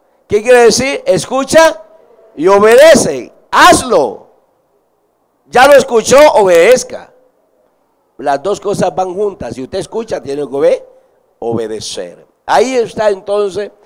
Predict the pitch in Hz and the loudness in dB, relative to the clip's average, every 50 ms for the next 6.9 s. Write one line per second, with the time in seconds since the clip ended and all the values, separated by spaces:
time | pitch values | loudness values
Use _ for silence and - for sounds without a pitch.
0 | _ _ _ _ _ - 160 165 165 151 151 - 151 139 120 107 - - - - | _ _ _ _ _ -4 -4 -2 -2 -4 -4 -6 -8 -10 -10 -12 -18 -20 -20 -20
1 | _ _ _ _ _ _ _ _ _ _ _ _ _ _ _ _ _ _ _ _ | _ _ _ _ _ _ _ _ _ _ _ _ _ _ _ _ _ _ _ _
2 | _ _ _ _ _ _ _ _ _ _ _ _ _ _ _ _ _ _ _ _ | _ _ _ _ _ _ _ _ _ _ _ _ _ _ _ _ _ _ _ _
3 | - - 254 254 226 196 180 165 147 135 127 117 - - 127 120 117 117 120 120 | -8 -4 -4 -2 -2 -2 -2 -2 -4 -6 -8 -8 -8 -8 -8 -8 -8 -10 -12 -14
4 | 107 95 _ _ _ _ _ _ _ _ _ _ _ _ _ _ _ - - 214 | -16 -18 _ _ _ _ _ _ _ _ _ _ _ _ _ _ _ -10 -6 -2
5 | 226 240 240 233 247 240 220 180 160 - 151 135 135 139 139 135 135 127 123 113 | 0 2 2 2 0 0 -2 -6 -8 -6 -6 -6 -6 -6 -6 -6 -6 -8 -8 -8
6 | 139 131 123 - - 117 107 101 113 101 - _ 82 - 90 _ _ | -10 -10 -10 -8 -10 -10 -10 -10 -14 -14 -16 _ -20 -20 -20 _ _